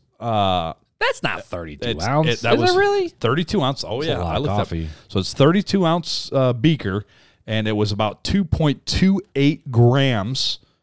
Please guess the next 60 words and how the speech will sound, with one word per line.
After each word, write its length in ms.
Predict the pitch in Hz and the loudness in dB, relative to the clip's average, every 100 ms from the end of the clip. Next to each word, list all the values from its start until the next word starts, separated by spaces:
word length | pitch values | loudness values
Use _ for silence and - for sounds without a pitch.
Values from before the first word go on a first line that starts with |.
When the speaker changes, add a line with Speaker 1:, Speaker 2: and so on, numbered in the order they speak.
| _ _ _ | _ _ _
Speaker 1:
of 260 | 107 101 - | -4 -4 -6
coffee. 480 | - 143 107 85 73 | -2 0 0 -2 -4
Speaker 2:
So 140 | 143 | 0
how 100 | 151 | 2
many 140 | 175 156 | 2 2
tablespoon 520 | 156 151 131 - 104 | 2 0 0 -2 -4
scoops 380 | - 95 - - | -6 -12 -12 -10
would 80 | |
that 100 | 82 | -6
Speaker 1:
It 20 | 82 | -4
was 60 | |
Speaker 2:
be? 40 | 107 | -4
Speaker 1:
like 80 | 85 | -4
Speaker 2:
Like, 140 | 76 | -6
Speaker 1:
three, 460 | 76 87 82 85 80 | -6 -4 -4 -4 -4
Speaker 2:
okay. 180 | 120 110 - | -4 -4 -4
Speaker 1:
three 200 | 117 104 | -2 -2
or 40 | |
Speaker 2:
That, 100 | - | 2
Speaker 1:
four, 80 | 170 | 2
Speaker 2:
that's 180 | 175 156 | 2 2
about, 120 | 165 | 2
I 80 | 151 | 4
normally 240 | 160 156 123 | 4 4 4
Speaker 1:
somewhere 140 | 117 | 4
Speaker 2:
do. 40 | 113 | 4
Speaker 1:
there. 80 | 107 | 4
Speaker 2:
Yeah, 60 | |
I 20 | 143 | 4
normally 220 | 156 131 | 4 2
do 80 | 110 | 0
two 160 | - | -2
and 60 | 104 | -2
a 40 | |
half 80 | 98 | -4
to 80 | - | -6
three. 240 | 90 95 | -6 -4
Yeah. 160 | 92 98 | -2 -2
Speaker 1:
So, 480 | - 147 135 131 - _ - | 2 4 6 4 0 _ -4
um, 560 | 135 135 123 113 107 - _ _ _ _ _ - | 0 4 4 4 0 -6 _ _ _ _ _ -8
so 140 | - | -2
I 80 | 110 | 0
got 220 | 113 127 | 0 -2
the 60 | - | -2
scale 260 | - 120 | 2 4
out, 180 | 117 110 | 4 2
measured 280 | 113 107 110 | 0 2 2
all 160 | 107 | 2
that, 260 | 104 104 101 | 4 2 0
and 160 | 101 98 | -2 -4
did 220 | 98 87 | -4 -6
the 100 | 95 | -8
thirty-two 560 | - 98 98 95 101 92 | -6 -6 -4 -6 -6 -6
ounces 380 | 87 - 82 | -6 -6 -8
of 140 | 82 78 | -8 -10
water 560 | 90 104 113 98 90 87 | -8 0 2 2 0 -4
on 140 | 90 | -6
top 320 | - 101 90 | -4 -4 -4
of 80 | 76 | -8
that. 160 | 65 | -12